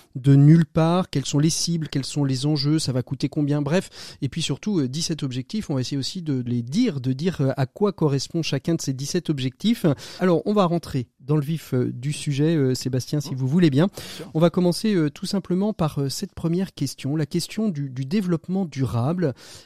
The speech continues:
Speaker 1: Ça vient d'où et depuis quand ? Est-ce que c'est quelque chose qu'on a découvert uniquement ces dix dernières années ?
Speaker 2: Non, non. Alors, le développement durable date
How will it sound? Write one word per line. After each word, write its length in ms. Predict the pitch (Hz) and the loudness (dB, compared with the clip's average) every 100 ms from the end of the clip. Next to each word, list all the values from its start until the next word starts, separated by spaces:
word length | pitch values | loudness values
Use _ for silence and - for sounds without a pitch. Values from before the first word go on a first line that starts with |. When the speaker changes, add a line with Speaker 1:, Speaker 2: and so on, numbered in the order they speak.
| - | -12
Speaker 1:
Ça 260 | - 214 | -6 -2
vient 260 | 185 151 151 | 0 0 0
d'où 440 | 131 175 247 - - | -2 -4 -6 -6 -4
et 160 | 139 | -4
depuis 640 | 120 139 202 - - 151 - _ | -4 -4 -6 -8 -12 -12 -12 _
quand ? 400 | - 139 180 254 | -2 -2 -2 -6
Est-ce 220 | 151 131 | -6 -6
que 120 | - 170 | -6 -6
c'est 140 | 151 | -4
quelque 240 | 143 127 | -4 -4
chose 180 | 139 170 | -4 -4
qu'on 140 | - 131 | -4 -2
a 80 | |
découvert 460 | 123 135 131 127 160 | -2 -4 -4 -2 0
uniquement 340 | 127 117 160 | -2 -4 -6
ces 160 | 165 120 | -4 -4
dix 160 | 123 151 | -4 -2
dernières 400 | 135 139 139 120 | 0 -2 -2 -4
années ? 240 | 120 135 - _ | -4 -6 -10 _
Speaker 2:
Non, 80 | 98 | -8
non. 140 | 87 82 | -4 -2
Alors, 140 | 87 | -2
le 100 | 92 | 0
développement 420 | 98 101 104 113 | 0 0 0 0
durable 380 | 107 110 117 98 92 | -2 -2 -4 -6 -8
date 120 | 143 | -12